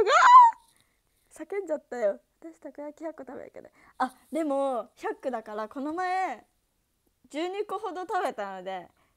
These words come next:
少し、少しちょっと食べちゃったんですけど、たこ焼きも、タコの部分がちょっと、<laughs>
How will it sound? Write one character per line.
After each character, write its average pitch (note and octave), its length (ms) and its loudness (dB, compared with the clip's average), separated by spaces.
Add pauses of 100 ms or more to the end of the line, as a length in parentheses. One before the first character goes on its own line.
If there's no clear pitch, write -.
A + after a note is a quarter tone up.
(120)
少 - 240 -10
し、 - 240 -18 (540)
少 F4+ 120 -6
し - 140 -14
ち - 100 -12
ょ C4 40 -8
っ - 20 -20
と - 60 -20 (160)
食 C#4 40 -8
べ B3+ 100 -2
ち A#3+ 40 -10
ゃ G#3 40 -8
っ - 60 -8
た G3 120 -12
ん F#3+ 60 -16
で G3 80 -16
す - 100 -20
け F3+ 100 -14
ど、 E3+ 200 -14 (1400)
た C#4+ 120 -20
こ D#4 100 -6
焼 E4+ 200 -2
き E4+ 80 -12
も、 E4 400 -10
タ A4+ 160 -8
コ F#4 180 -6
の C4 200 -8
部 B3+ 160 -6
分 A#3+ 160 -8
が G#3 100 -12
ち A3+ 120 -18
ょ - 20 -16
っ - 40 -20
と、 - 180 -20 (580)
<laughs> D#4 600 -10